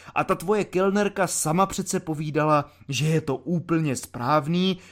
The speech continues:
že je to diskrétní věc, o tom, že se nesmí nikdo dovědět, že si pan oberleutnant dopisuje se vdanou ženskou.“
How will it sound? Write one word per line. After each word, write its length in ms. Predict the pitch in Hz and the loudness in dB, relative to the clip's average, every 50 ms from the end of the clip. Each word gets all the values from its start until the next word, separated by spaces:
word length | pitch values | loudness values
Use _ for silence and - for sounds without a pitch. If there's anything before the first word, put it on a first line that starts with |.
| - - | -20 -8
že 140 | 135 135 185 | -2 2 4
je 140 | 190 185 175 | 4 4 2
to 160 | 180 143 127 | 0 -4 -6
diskrétní 840 | - - 170 165 - - - 160 156 151 151 - - 151 151 147 123 | -2 -2 -2 -2 -2 -2 0 0 0 0 -2 -4 -6 -4 -4 -4 -2
věc, 380 | 127 139 143 139 139 - - - - - - _ - 131 | -2 -2 -2 -2 -4 -6 -10 -10 -18 -20 -20 _ -2 0
o 100 | 175 196 | 0 0
tom, 260 | 196 - 214 202 185 | 2 0 -2 -2 -2
že 120 | 165 196 190 | -2 -2 -4
se 200 | - - 127 113 | -4 -6 -6 -2
nesmí 500 | 123 156 165 160 - - 165 165 160 147 | -2 -2 -2 -2 -4 -6 -6 -4 -4 -4
nikdo 380 | 143 156 170 151 156 147 156 | -4 -4 -6 -6 -4 -4 -4
dovědět, 640 | 139 123 151 156 151 180 208 208 156 160 170 - - - - - - | -2 0 -2 -2 0 0 -2 -2 0 -2 -4 -4 -4 -12 -20 -20 -12
že 140 | - 131 156 | -4 -2 -2
si 160 | 151 - 170 | -2 -2 -4
pan 240 | 160 - 147 147 139 - _ | -4 -4 -4 -4 -4 -6 _
oberleutnant 760 | - 139 123 151 156 156 151 143 - - 151 156 156 143 - - - _ _ | -6 -4 0 0 2 2 2 0 -2 -2 -2 -2 -2 -4 -6 -14 -20 _ _
dopisuje 640 | 139 156 175 170 180 185 160 - - 165 165 160 151 | 0 0 0 2 2 0 0 0 0 0 2 2 2
se 180 | 151 - 139 | 0 -2 -6
vdanou 440 | 117 113 113 151 151 147 143 143 135 | -6 -4 -4 -2 0 0 0 0 0
ženskou.“ 720 | 127 131 131 127 120 - - - - 107 95 92 92 98 | -2 -4 -4 -4 -4 -6 -8 -8 -6 -6 -6 -6 -10 -12